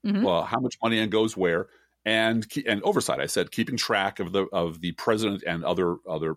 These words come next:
Speaker 2: bodies and reining them in or impeaching them if they s-, go out of line. Donald Trump has gone through and said, uh, Congress, no, Republican Congress has said, "We give up the right to do oversight.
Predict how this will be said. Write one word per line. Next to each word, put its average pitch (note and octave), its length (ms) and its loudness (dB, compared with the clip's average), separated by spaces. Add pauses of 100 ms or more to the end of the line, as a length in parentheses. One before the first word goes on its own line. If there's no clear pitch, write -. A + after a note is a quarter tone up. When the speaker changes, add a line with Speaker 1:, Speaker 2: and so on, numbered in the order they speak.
(120)
Speaker 2:
bodies A#2+ 480 2
and F2 420 -4
reining A2+ 280 4
them F#2+ 140 0
in F2 240 0
or E2+ 240 2
impeaching F#2 400 -2
them E2 220 -4
if - 140 -8
they F2 240 0 (280)
s-, - 180 -16
go F2+ 140 2
out D2 80 2
of G2 80 0
line. D3+ 220 0 (380)
Donald D#3 240 2
Trump C#3 240 0
has G#2 140 2
gone G2 220 4
through A2 140 0
and G2 100 -2
said, E2+ 320 2 (320)
uh, A2 80 2
Congress, - 440 0
no, A3 60 0
Republican G#3 380 0
Congress D3+ 320 0
has A#2+ 100 -4
said, G2+ 160 2
"We G#2 100 0
give A#2 240 0
up F3 140 0
the B2 80 0
right G#2+ 180 2
to - 120 -12
do D#2+ 100 -6
oversight. D3 520 0